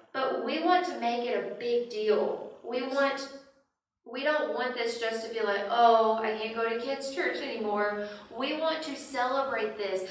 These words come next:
Speaker 1: Like, this is a milestone. You get to worship with your family, and this is exciting.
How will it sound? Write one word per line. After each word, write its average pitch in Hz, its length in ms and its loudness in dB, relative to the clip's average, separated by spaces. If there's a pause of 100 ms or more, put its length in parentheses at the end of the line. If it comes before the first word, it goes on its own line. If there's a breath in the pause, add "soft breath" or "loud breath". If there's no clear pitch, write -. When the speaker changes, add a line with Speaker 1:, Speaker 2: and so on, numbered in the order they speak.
(120 loud breath)
Speaker 1:
Like, 240 200 2
this 269 180 2
is 269 80 0
a 240 220 2
milestone. 214 960 2 (220 loud breath)
You 285 180 0
get - 200 0
to 381 200 -2
worship 269 640 0
with 269 300 -4
your 247 140 -6
family, 240 560 -4
and 208 220 -6
this 220 180 -8
is 196 120 -8
exciting. 208 720 -4